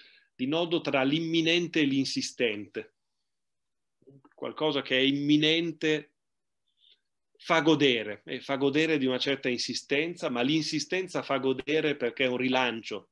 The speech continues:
e non è tutta lì, e l'insistenza non è l'insistenza di qualcosa, ma è l'insistenza dell'arrivo di quel qualcosa.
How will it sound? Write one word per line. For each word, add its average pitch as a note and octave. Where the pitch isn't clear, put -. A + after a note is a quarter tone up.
e A2
non A#2+
è C3
tutta C3
lì, B2+
e -
l'insistenza B2+
non A#2+
è C3+
l'insistenza C3
di A#2+
qualcosa, C3
ma A2
è A2
l'insistenza C#3
dell'arrivo C3
di A#2
quel A2
qualcosa. G2+